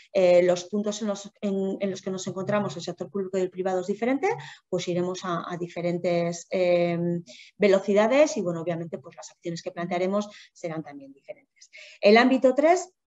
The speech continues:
eh, bueno, pues es el de conseguir que la compra pública y privada, eh, sea además ya una forma de trabajo totalmente interiorizada en nuestros procedimientos y nuestra forma de acción.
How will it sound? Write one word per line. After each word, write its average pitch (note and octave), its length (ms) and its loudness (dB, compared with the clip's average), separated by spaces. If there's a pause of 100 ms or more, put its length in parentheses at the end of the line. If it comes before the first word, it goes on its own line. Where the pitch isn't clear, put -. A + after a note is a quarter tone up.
(500)
eh, F#3+ 520 4
bueno, A3+ 320 0
pues G3+ 220 0
es A3+ 220 -2
el G3 200 0
de F#3 240 2
conseguir G3+ 720 0
que F3 320 2
la E3+ 140 -4
compra F#3+ 460 -4
pública G3 320 -2
y F#3+ 60 -2
privada, G3+ 480 0 (320)
eh, F3 180 0
sea A3+ 280 4
además G3 340 0
ya F3+ 140 0
una F3 220 -4
forma F3+ 360 -4
de E3 80 -4
trabajo E3+ 400 -8
totalmente E3 480 -8
interiorizada E3+ 680 -4
en E3+ 80 -4
nuestros E3+ 360 -6 (320)
procedimientos F3 760 0
y F3 40 -4
nuestra F3 320 -4
forma G3 320 -2
de G3 120 2
acción. C4+ 400 2